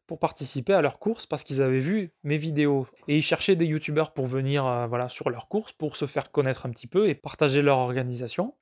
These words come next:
J'avais eu l'honneur en janvier deux mille vingt-trois de recevoir un mail m'invitant au Trail du Loup. Donc moi, ça faisait pas partie de mes objectifs. Mon début d'année, les objectifs, c'était... Bon, déjà, c'était fin deux mille vingt-deux, l'hivernal des Templiers, le marathon de l'Orchis,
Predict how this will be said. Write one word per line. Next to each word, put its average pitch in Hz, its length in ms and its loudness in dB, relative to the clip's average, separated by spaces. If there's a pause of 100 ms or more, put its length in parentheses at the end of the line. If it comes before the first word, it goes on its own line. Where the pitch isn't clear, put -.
(100)
J'avais 143 320 2
eu 160 80 2
l'honneur 196 720 0
en 156 140 -2
janvier 156 320 0
deux 147 80 -2
mille 135 140 -4
vingt-trois 139 280 -2
de 151 60 -4
recevoir 151 400 -2
un 135 40 -2
mail 170 360 -2
m'invitant 151 540 -2
au 165 40 -2
Trail 165 260 -2
du 147 120 0
Loup. 127 180 -2 (340)
Donc 127 120 -4
moi, 165 380 0
ça - 140 -2
faisait 127 160 -2
pas 170 140 0
partie - 260 -4
de 151 60 -2
mes 139 160 0
objectifs. 127 680 -4 (200)
Mon 147 120 2
début 165 280 2
d'année, 165 300 2
les 143 180 0
objectifs, 139 440 -6
c'était... 131 520 -2 (540)
Bon, 139 100 0
déjà, 135 200 2
c'était 143 440 0
fin - 320 -2
deux 160 100 2
mille 151 160 0
vingt-deux, 151 320 2
l'hivernal 139 460 0
des 131 100 -2
Templiers, 139 580 0
le 165 120 -2
marathon 127 380 -4
de 127 60 -6
l'Orchis, 185 520 -6